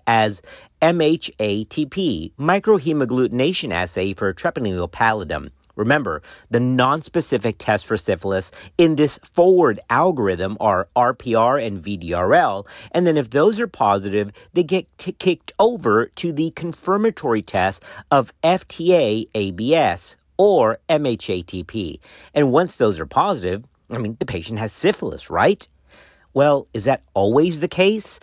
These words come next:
Because having a wrong diagnosis here can have serious consequences for both social reasons and, of course, uh,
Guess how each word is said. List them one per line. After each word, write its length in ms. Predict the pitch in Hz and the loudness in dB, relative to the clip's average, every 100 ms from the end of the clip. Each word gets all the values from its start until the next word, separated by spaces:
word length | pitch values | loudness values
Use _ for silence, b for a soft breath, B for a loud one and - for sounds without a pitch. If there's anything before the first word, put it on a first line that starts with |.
| B B B | B B B
Because 300 | 202 202 190 | 0 2 0
having 320 | 165 220 262 | -2 -2 2
a 40 | 233 | 2
wrong 440 | 143 151 165 175 | 4 4 4 2
diagnosis 840 | 160 143 110 110 113 151 - 165 | 2 4 2 2 4 4 0 -8
here 320 | - 95 101 110 | -6 -2 -2 -2
can 240 | 170 170 | -4 -4
have 260 | 170 185 160 | -2 -2 -2
serious 760 | - - 208 247 233 127 - | -8 -6 -2 0 2 2 0
consequences 1040 | - 139 160 - 110 107 87 82 87 87 - B B B | -2 0 0 -2 -2 -2 -2 -4 -6 -8 -12 B B B
for 180 | - 151 | 2 4
both 400 | 123 135 139 - | 6 2 2 -8
social 540 | - - 139 151 170 | -8 2 2 4 0
reasons 560 | 120 139 151 156 170 - | 2 2 2 0 -2 -4
and, 260 | - 123 | -2 0
of 160 | 165 - | -2 -4
course, 480 | - 117 120 - - B B B - | 0 2 2 0 -10 B B B 0
uh, 280 | 135 120 | 4 4